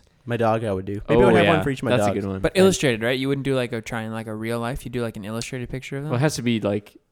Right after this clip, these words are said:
Speaker 2: imprinted on a penny. So.
Speaker 3: Yeah.
Speaker 1: Yeah.
Speaker 3: I feel like an illustrated picture imprinted on would be cool.
Speaker 1: I would do both.
Speaker 3: Like, even the
Speaker 1: Try 'em all. <laughs>
Speaker 3: Yeah, sure. Why not? It's only a penny.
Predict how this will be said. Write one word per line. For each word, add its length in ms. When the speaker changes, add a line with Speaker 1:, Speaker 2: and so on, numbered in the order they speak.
Speaker 2:
imprinted 480
on 160
a 40
penny. 320
So. 80
Speaker 3:
Yeah. 240
Speaker 1:
Yeah. 460
Speaker 3:
I 60
feel 140
like 100
an 60
illustrated 520
picture 320
imprinted 420
on 180
would 100
be 100
cool. 340
Speaker 1:
I 120
would 120
do 80
both. 160
Speaker 3:
Like, 200
even 300
the 280
Speaker 1:
Try 120
'em 120
all. 220
<laughs> 40
Speaker 3:
Yeah, 460
sure. 340
Why 240
not? 400
It's 120
only 220
a 60
penny. 340